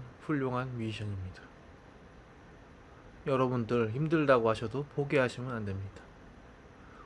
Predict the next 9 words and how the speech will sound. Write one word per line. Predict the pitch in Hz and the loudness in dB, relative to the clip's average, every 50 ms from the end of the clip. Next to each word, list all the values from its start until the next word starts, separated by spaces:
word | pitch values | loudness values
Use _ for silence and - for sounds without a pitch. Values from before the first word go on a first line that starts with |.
| - - - | -12 -8 -4
오늘은 | 131 127 127 127 127 120 123 117 | -2 0 0 2 2 2 0 0
그 | - - 135 131 | 0 0 0 0
주제를 | 113 - 113 113 117 113 113 113 | 0 -2 0 4 4 4 4 2
가지고 | 110 104 104 101 - 110 101 - 113 113 110 - - - - - | 0 0 -2 -2 -4 -8 -8 -6 -8 -8 -8 -10 -14 -14 -8 -4
말씀드리고자 | 107 110 104 - 120 117 107 113 110 110 104 113 104 - 107 107 107 - - - - - - - - - - - - - - - | -4 -4 -2 -4 -4 -4 -4 -4 -4 -4 -4 -6 -4 -4 -4 -4 -6 -8 -14 -20 -20 -20 -20 -20 -20 -20 -20 -20 -20 -20 -14 -6
이렇게 | - 135 120 120 120 - - 127 120 | -2 0 0 0 0 0 -2 0 0
영상을 | 110 107 113 117 110 123 113 113 110 113 113 | 0 0 -2 -2 -4 -4 -2 -2 -4 -4 -6
찍게 | - - 170 - 143 120 | -8 -8 -4 -4 -4 -2
되었습니다. | 113 110 110 104 - - 110 104 101 107 - | -2 -2 -2 -4 -6 -8 -8 -8 -8 -10 -12